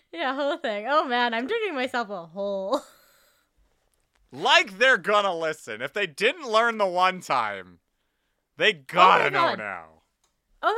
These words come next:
Speaker 1: my God, I feel so, like, I feel really bad about that. Of course, I remember that having that conversation. I was a little drunk. And I don't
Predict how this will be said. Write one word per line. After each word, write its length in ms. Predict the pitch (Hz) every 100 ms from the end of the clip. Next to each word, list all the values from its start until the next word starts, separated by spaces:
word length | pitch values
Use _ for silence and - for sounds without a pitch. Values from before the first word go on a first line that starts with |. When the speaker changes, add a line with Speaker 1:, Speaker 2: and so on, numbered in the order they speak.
| 466
Speaker 1:
my 60 | 381
God, 80 | 202
I 120 | 262
feel 200 | - 508 480
so, 220 | 359 277
like, 180 | 277 294
I 140 | 269
feel 240 | 381 494 392
really 180 | 269
bad 220 | 247 202 208
about 180 | 214
that. 160 | 214 254 254
Of 40 |
course, 180 | - 381
I 100 | -
remember 540 | 262 285 247 302 381 233
that 160 | 226
having 280 | 220 233 240
that 160 | 233 214
conversation. 960 | 247 220 214 220 262 - 208 202 190 -
I 140 | 220
was 100 | 214
a 60 | 233
little 240 | 247 226
drunk. 440 | 233 233 202 - _ _ _ _ _ _ _ _ _ _ _ _ _ _ _ - _ - - _
And 260 | 277 269 254
I 100 | 277
don't 160 | 277